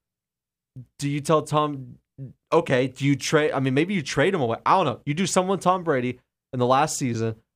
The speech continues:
or does he retire? Do you make him retire or tell him, "Hey, retire"? You do whatever it takes to get down to that first round pick, the first draft pick. He's gonna be the first pick,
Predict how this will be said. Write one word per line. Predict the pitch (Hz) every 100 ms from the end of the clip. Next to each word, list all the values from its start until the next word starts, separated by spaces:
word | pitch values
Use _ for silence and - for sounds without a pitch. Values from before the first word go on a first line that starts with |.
| -
or | 135 131
does | 131 120
he | 139
retire? | 135 - 151 135
Do | 120
you | 139
make | 139 147
him | 147
retire | 143 151 123 117
or |
tell | 123 131
him, | 123
"Hey, | 131
retire"? | 131 135 127 120 117 _ _ _ -
You | 131
do | 135
whatever | 139 139 147 175
it | 170
takes | 156 127 - - - _ _ -
to |
get | 123 147
down | 143 143 139
to |
that | 127 135 - _ _ _ _ _ _
first | 147 151 147
round | 156 147 143
pick, | 127 113 - _ _ _ _ -
the | 127
first | 160 233 -
draft | 127 107
pick. | 120
He's | 127
gonna | 123
be | 107
the | 104
first | 110 -
pick, | 117 110